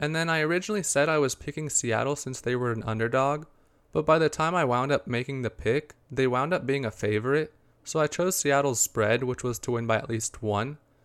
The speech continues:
And then as promised, I picked the over in that game. This bet slip, in one word,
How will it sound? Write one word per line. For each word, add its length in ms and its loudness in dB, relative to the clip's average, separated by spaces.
And 60 -4
then 140 0
as 180 0
promised, 600 -4
I 80 2
picked 260 -8
the 140 -4
over 260 -2
in 80 -4
that 200 -6
game. 280 -6
This 320 4
bet 320 6
slip, 440 0
in 200 0
one 260 2
word, 360 2